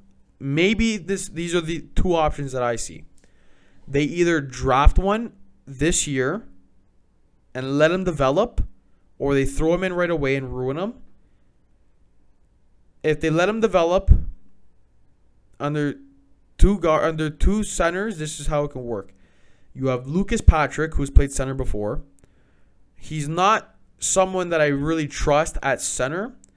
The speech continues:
That's someone I trust more at guard than I do center, 'cause I think he also plays guard. So if you draft the center, you either throw him into, throw him under the bus, unless he performs well in camp, then I can see that.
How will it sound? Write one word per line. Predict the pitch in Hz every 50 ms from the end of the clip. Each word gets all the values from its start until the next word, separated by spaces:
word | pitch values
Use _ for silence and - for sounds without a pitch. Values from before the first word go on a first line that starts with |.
| _ _ _ _ _ _ _ -
That's | 131 151 160 165 165 -
someone | - 185 180 185 190 190 185 -
I | - 147 147
trust | 143 - - 156 151 151 156 156 - -
more | - 143 139 139 139 139 147 151 156 - -
at | - 123 117 120 113 - _ _ _ _ _ _ _ _ _ _ _ _ _ _ _ _ - 139 139 123 123
guard | - 123 123 127 135 156 165 165
than | 147 139
I | 131 127 127
do | 127 123 117
center, | - - 120 110 101 92 95
'cause | - - 117
I | 117 110
think | - - 143 135
he | 143 151
also | 147 143 139 -
plays | - - 123 120
guard. | 110 120 113 107 95 85 - - - - - _ _ - _ _ _ _ _ _ _ _ - _ - - - - - - - - - _ -
So | - - 165 165 160 -
if | - 165 - 160
you | 170
draft | 165 139 135 170 175 185 214 208
the | - 208
center, | 202 - - 175 175 165 147 135 - - - -
you | 151 143 147 151
either | 156 156 156 143 147 143 139 - -
throw | - - - - 160 165 175 196 208
him | 196 185 180 - - - - - _ _ _ _ _ -
into, | 160 175 180 156 190 185 165 165
throw | - - - 175 190
him | 202 190
under | 190 190 185 180
the | 180
bus, | 160 135 139 135 147 196 226 - - - - - _ _ _ _ _ _ _ -
unless | 160 190 226 262 285 -
he | 285 240
performs | - - 214 - - 196 196 202 202 180 151
well | 139 147 151 151 156 160
in | - 151 147 135
camp, | - - 123 120 135 143 -
then | - 131
I | 127 117
can | - 120 110
see | - - - 117 117
that. | 117 127 135 - - -